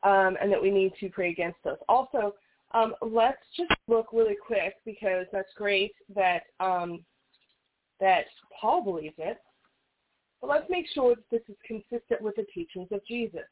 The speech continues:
right? I'll make sure always, right? So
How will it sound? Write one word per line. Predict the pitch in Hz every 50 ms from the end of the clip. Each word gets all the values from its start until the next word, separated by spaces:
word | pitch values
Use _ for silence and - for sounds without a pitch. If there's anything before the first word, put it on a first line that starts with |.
| _ -
right? | 180 175 202 277 269 - _ _ _ _ _ _ _ _ _ _ _ _ _ _ _ _ _ _ _ _ _ -
I'll | 190 240
make | 254 240 220 - -
sure | - 226 214 -
always, | - 202 220 208 - - - - - -
right? | - 185 208 247 247 - _ _ _ _ _ _ _ _ _ _ _ _ _ _ _ _ _ - - - _ _ - - _ _ -
So | 208 202 196 196 196